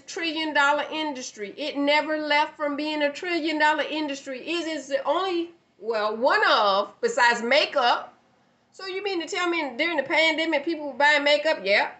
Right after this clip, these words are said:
I was pressing, you see my nails? I was pressing on nails, buying makeup, <laughs> nowhere to go, and vitamins, weight loss stuff. People were still buying weight loss stuff,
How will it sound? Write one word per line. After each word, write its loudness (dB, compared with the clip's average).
I 2
was -8
pressing, -2
you -4
see -8
my 2
nails? 4
I 2
was -4
pressing 0
on 2
nails, 0
buying 2
makeup, 2
<laughs> -12
nowhere 6
to 6
go, 6
and 4
vitamins, 2
weight -4
loss 2
stuff. -4
People 4
were 0
still -2
buying 4
weight 2
loss 2
stuff, -4